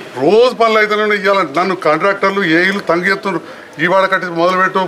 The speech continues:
పని మొదలు పెడదాం, ఆడ మొదలు పెడదాం అని చెప్పి మొత్తం ఎక్కడికక్కడ రెడీ. మళ్ళీ పదిహేను కోట్లే మనం మంజూరై టెండర్లు అయినాయి. ఆ కాంట్రాక్టర్ కూడా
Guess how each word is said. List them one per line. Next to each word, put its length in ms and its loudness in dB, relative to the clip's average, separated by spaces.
పని 140 2
మొదలు 200 2
పెడదాం, 340 2
ఆడ 160 4
మొదలు 280 2
పెడదాం 280 4
అని 180 2
చెప్పి 160 0
మొత్తం 440 0
ఎక్కడికక్కడ 560 -2
రెడీ. 160 0
మళ్ళీ 320 2
పదిహేను 300 2
కోట్లే 280 -2
మనం 300 2
మంజూరై 300 0
టెండర్లు 380 0
అయినాయి. 280 0
ఆ 80 2
కాంట్రాక్టర్ 640 -2
కూడా 260 0